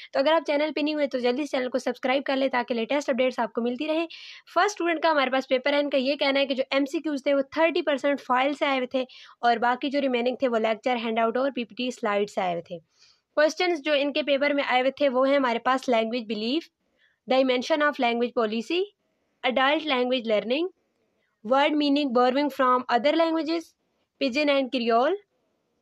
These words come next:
trans languaging and its advantages by Sen William, three periods of social, uh, soci-, socio-historic and socio-linguistic bilingualism, equity of time, social justice in language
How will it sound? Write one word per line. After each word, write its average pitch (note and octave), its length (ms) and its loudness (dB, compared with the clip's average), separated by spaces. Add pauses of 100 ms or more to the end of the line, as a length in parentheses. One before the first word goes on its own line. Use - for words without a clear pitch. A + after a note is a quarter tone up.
(400)
trans C#4 260 2
languaging D4 560 0
and B3+ 240 0
its C#4 220 2
advantages B3 680 0
by A#3+ 340 2 (220)
Sen C#4+ 360 2
William, A#3+ 380 0 (760)
three F4+ 180 2
periods D#4 420 0
of D4 160 2
social, D4 340 0
uh, C4 320 2
soci-, D#4 340 0 (120)
socio-historic D#4+ 880 0
and D#4 260 0
socio-linguistic C#4+ 840 -2
bilingualism, D#4+ 680 0 (500)
equity D4 400 -2
of D#4+ 200 0
time, B3 440 0 (640)
social D#4 440 2
justice C#4+ 440 0
in C#4 140 0
language A#3 460 -2